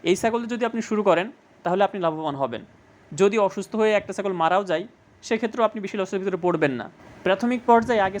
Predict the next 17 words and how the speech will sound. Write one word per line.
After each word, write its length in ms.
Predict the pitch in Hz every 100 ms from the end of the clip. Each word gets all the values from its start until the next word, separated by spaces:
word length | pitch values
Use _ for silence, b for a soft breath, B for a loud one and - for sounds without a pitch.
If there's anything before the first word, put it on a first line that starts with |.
| -
ছাগল 200 | 220 202
লালন 160 | 202 226
পালন 140 | 226 220
শিখতে 220 | 220 - 180
হবে 140 | 160 147
আপনাকে। 300 | 143 135 117 - - b b -
So 60 | 214 208
আপনি 140 | 226 220
পঞ্চাশ 260 | 226 226 233
হাজার 160 | 233 226
টাকা 120 | 233 233 208
দুইটা 180 | 214 220
ছাগলের 260 | 220 220 220
পিছনে 240 | 208 220 214
ইনভেস্ট 280 | 196 220 220 220
না 60 | 208 214
করে 160 | 160